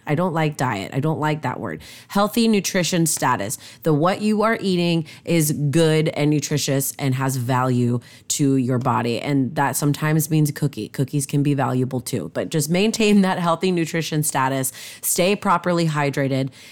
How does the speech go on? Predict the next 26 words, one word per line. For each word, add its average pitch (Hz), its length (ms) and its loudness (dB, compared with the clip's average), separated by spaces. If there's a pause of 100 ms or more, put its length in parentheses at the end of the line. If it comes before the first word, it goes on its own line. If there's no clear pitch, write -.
and 160 160 4
make 175 220 2
sure 196 160 -2
you're 170 160 2
getting 156 220 2
enough 156 180 2
sleep. 196 320 0 (160)
Health 196 340 2
and 185 100 0
positivity 160 720 0
are 160 400 4
related. 139 720 0
So - 160 0
the 143 80 2
more 147 260 2
you 165 140 2
take 156 240 -4
care 143 240 -2
of 139 80 -2
your 147 100 0
body, 135 640 -2 (420)
the 160 80 2
more 147 560 2 (180)
you'll 156 220 2
feel 139 680 0 (160)
positive 131 880 0